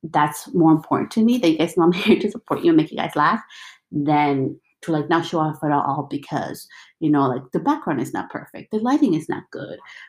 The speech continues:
"Oh, Celeste's hair is not done properly." You know, like, no, like, just show up as you. And, you know, like, that's so important. Like, number four, like, don't you, don't lose yourself. Don't lose yourself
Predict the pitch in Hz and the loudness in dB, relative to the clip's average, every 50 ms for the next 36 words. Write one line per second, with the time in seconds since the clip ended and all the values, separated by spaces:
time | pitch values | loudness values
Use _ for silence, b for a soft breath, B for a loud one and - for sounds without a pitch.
0 | B - 220 277 233 175 - - - 147 180 190 214 214 - - 175 190 190 165 | B 0 2 2 2 0 -2 -4 -6 -4 -4 -4 -4 -6 -6 -6 -4 -4 -4 -2
1 | 147 156 165 170 160 165 - 156 170 190 151 - - 175 180 - - - - - | 0 2 2 2 0 -2 -4 -6 -4 -4 -6 -6 -8 -10 -10 -10 -10 -10 -10 -8
2 | - - - - - - 180 180 180 190 196 196 196 - - - - 349 190 196 | -10 -10 -10 -8 -2 0 2 4 4 4 2 0 0 0 0 2 2 0 0 0
3 | - - 185 - _ - 240 269 - - 269 285 269 - 262 226 - - 165 170 | -2 -6 -6 -8 _ -4 -4 -4 -2 0 0 0 0 -2 -4 -4 -2 -2 -2 0
4 | 156 143 - - - _ B B B B _ _ _ _ _ _ _ _ _ _ | 0 -2 -4 -6 -10 _ B B B B _ _ _ _ _ _ _ _ _ _
5 | _ - - 190 175 160 156 165 - b b b b b b b b - 180 170 | _ -10 -6 -4 -2 -2 -2 -4 -6 b b b b b b b b 2 4 4
6 | 165 160 165 170 170 165 170 170 165 - - - - 196 190 180 175 175 - - | 6 6 6 6 6 6 6 4 2 -2 -6 -2 0 2 2 2 0 -2 -6 -10
7 | - - 143 143 - - 156 147 147 147 - 147 - 156 156 151 160 156 - - | -4 -4 -4 -2 0 2 2 4 4 2 2 -2 -2 0 0 0 -2 -4 -8 -8
8 | 160 165 160 160 160 160 156 160 160 160 165 160 180 202 196 180 175 175 170 - | -6 -4 -2 0 0 0 0 -2 -2 0 2 2 4 4 4 4 4 4 2 0
9 | - 165 160 180 190 180 170 160 156 160 156 - 123 127 - - - - - - | 0 2 2 2 4 4 6 6 4 4 0 -6 -12 -12 -12 -12 -12 -12 -12 -12
10 | - _ b b b b b b b _ - 160 160 170 175 160 160 160 160 175 | -14 _ b b b b b b b _ -2 0 0 0 0 0 -2 -4 -6 -10
11 | 165 160 - - 143 147 147 143 143 | -12 -12 -8 -4 -2 0 0 0 -2